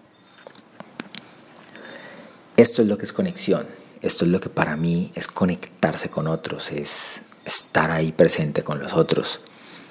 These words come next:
No irnos solamente a, y decir, "Ya, yo me conecto".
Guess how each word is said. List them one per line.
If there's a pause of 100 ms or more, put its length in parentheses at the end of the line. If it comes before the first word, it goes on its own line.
(420)
No (640)
irnos
solamente
a, (300)
y
decir, (680)
"Ya,
yo
me
conecto".